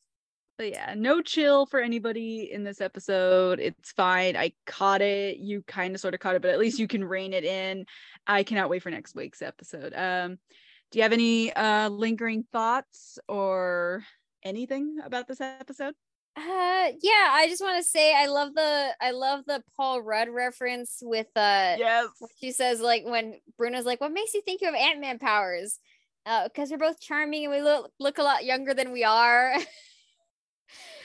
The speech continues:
Speaker 2: And, like,
Speaker 1: Oh my gosh.
Speaker 2: everyone knows the joke about Paul Rudd getting younger every year. <laughs>
Speaker 1: <laughs>
Speaker 2: So,
Speaker 1: Oh
Speaker 2: yeah.
Speaker 1: my gosh. I really want Ant-Man and Miss Marvel to have a meeting. They have yet to
Speaker 2: Oh.
Speaker 1: have one in the comics.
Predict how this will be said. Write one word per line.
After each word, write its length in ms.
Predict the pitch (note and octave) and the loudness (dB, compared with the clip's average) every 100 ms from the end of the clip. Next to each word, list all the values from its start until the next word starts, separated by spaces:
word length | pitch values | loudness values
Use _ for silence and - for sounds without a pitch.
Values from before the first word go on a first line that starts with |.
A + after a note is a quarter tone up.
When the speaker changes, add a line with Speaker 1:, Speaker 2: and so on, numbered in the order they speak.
| - | -12
Speaker 2:
And, 280 | B3 B3+ A#3 B3+ | -10 -10 -12 -2
like, 240 | B3+ B3 _ | -2 -2 _
Speaker 1:
Oh 240 | C3 A#2+ A#2+ | -14 -12 -14
my 120 | - | -14
gosh. 400 | - - - - B3+ | -14 -14 -16 -8 2
Speaker 2:
everyone 520 | C#4 C#4+ D#4 D#4 D4+ | 2 4 4 4 6
knows 240 | C#4+ C#4 | 4 4
the 80 | B3+ | 0
joke 300 | - B3+ B3 | 0 0 0
about 280 | A3 G#3+ - | 0 0 0
Paul 360 | C4+ A3+ A#3 | 0 0 0
Rudd 300 | G#3+ A3+ A3 | 0 0 0
getting 300 | G#3+ G#3+ G#3 | -4 -8 -8
younger 380 | G3 G#3 G#3 G#3 | -6 -6 -2 2
every 280 | G3 G3 G3 | 2 2 -4
year. 500 | F#3 F#3+ F#3 F3+ A3 - | -6 -4 -2 -2 -4 -4
<laughs> 280 | B3+ D4 - | -6 -6 0
Speaker 1:
<laughs> 880 | D4 - B3 - F#4 F#4 D4+ C4 - - F#5 E5+ - E5+ - F5 D#5+ - B4+ B4+ _ - | 0 0 -8 -8 -18 -16 -18 -4 0 4 4 4 4 2 4 2 2 2 -6 -6 _ -8
Speaker 2:
So, 400 | F#3+ F3+ F3 - | -4 -4 -4 -2
Speaker 1:
Oh 220 | D4 D4 | 0 2
Speaker 2:
yeah. 60 | C#4 | 2
Speaker 1:
my 120 | C4 | 0
gosh. 200 | A#3 A3+ - | -2 -2 0
I 100 | C4 | 0
really 320 | B3+ C#4+ C#4+ | 0 0 0
want 300 | B3 B3 - | -2 -2 -2
Ant-Man 640 | G#3+ G#3 - G#3+ G#3 G#3 - | -4 -4 -4 -4 -2 -2 -4
and 160 | G3+ | -6
Miss 180 | G3+ G#3 | -6 -8
Marvel 340 | F#3 F3+ F#3 G3 | -6 -6 -6 -6
to 100 | G#3+ | -6
have 180 | F#3+ | -6
a 60 | F#3+ | -6
meeting. 440 | F#3 E3 E3+ F3 | -8 -8 -8 -4
They 100 | E3+ | 0
have 180 | F#3 F#3+ | 0 2
yet 140 | G#3+ F4 | 2 2
to 60 | A3 | 2
Speaker 2:
Oh. 20 | |
Speaker 1:
have 160 | G3+ | 2
one 120 | G#3 G3+ | 2 0
in 80 | |
the 80 | G#3 | -2
comics. 640 | - G3 F#3 F#3+ F#3 - | -2 -2 0 0 -4 -8